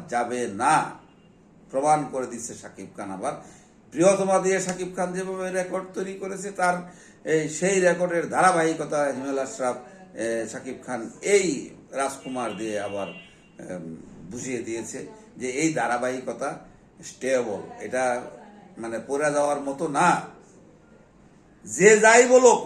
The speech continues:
নিন্দুকেরা অনেক কথা বলবে, দর্শকেরা অনেক কথা বলবে, ছিটাফুটা দর্শক, এগুলি হচ্ছে সাকিবিয়ান না, এগুলি হচ্ছে সাকিব হেটার্স, তারা এটা বলবেই, তাদেরকে নেওয়াই হয়েছে সিনেমা হলে এগুলি বলার জন্য। একটা চক্র তো আছে, একটা মহল তো আছে সাকিব খানের বিরুদ্ধে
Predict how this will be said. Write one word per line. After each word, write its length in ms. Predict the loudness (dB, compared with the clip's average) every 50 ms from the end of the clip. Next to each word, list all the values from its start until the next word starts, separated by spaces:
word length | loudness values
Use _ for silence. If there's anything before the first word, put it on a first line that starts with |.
| -2
নিন্দুকেরা 440 | -2 -2 -2 -2 -2 0 0 2 2 2
অনেক 200 | 2 2 -2 -4
কথা 200 | -4 -2 0 0 2
বলবে, 360 | 2 2 0 0 0 0 -2 -2 -4 -8 -12 -6 -2
দর্শকেরা 500 | 0 0 0 0 -4 -2 0 2 2 4
অনেক 260 | 4 2 2 0 -2 -2
কথা 200 | -2 0 0 0
বলবে, 340 | 0 0 -2 -4 -2 0 0 -2 -2 -4
ছিটাফুটা 460 | -8 -4 -2 -2 0 0 -2 -4 -2
দর্শক, 400 | 0 0 -2 -2 -2 -4 -4 -4 -4 -6
এগুলি 300 | -8 -6 -4 -4 -4 -2
হচ্ছে 240 | -2 -4 -4 -6 -8 -8
সাকিবিয়ান 540 | -6 -6 -8 -6 -8 -8 -4 -2 -2 0 0 -2
না, 60 | -4 -4
এগুলি 240 | -4 -4 -2 -2 -2
হচ্ছে 240 | -2 -2 -2 -2 -2 -2 -2 -4 -10 -20 -20 -20 -18 -8
সাকিব 300 | -6 -4 0 2 2 0 2 0
হেটার্স, 340 | 2 2 2 2 2 -2 -8 -4
তারা 140 | 0 4 4 6 6
এটা 120 | 4 2
বলবেই, 460 | 2 2 2 0 2 2 0 -2 -2 -4 -12 -18 -20 _ _ _ _ _ _ _ -20 -20 _ -2
তাদেরকে 500 | 0 2 2 2 0 -2 -2 -2 -2 -2 -2 -2 -2
নেওয়াই 380 | 0 0 2 4 6 6 6
হয়েছে 260 | 6 4 2 0 -4
সিনেমা 340 | -6 -4 -4 -2 0 0 2 0
হলে 160 | 2 0 0 -2 -4 -8 -14 -20 _ -10
এগুলি 280 | -8 -6 -4 -2 -2 -2
বলার 380 | 0 2 2 4 4 4 2 2 0
জন্য। 160 | -6 -6 -6
একটা 180 | -6 -6 -6 -8 -8
চক্র 200 | -8 -10 -10 -10 -12 -8
তো 60 | -6
আছে, 220 | -6 -6 -6 -8 -10
একটা 160 | -10 -10 -10
মহল 360 | -8 -6 -6 -6 -6 -6 -6
তো 60 | -6
আছে 280 | -6 -6 -6 -8 -8 -10 -10 -10 -14 -20 -20 -20 _ _ -14
সাকিব 240 | -14 -10 -10 -10 -10 -10
খানের 200 | -10 -8 -8 -8
বিরুদ্ধে 340 | -8 -8 -8 -8 -6 -8 -8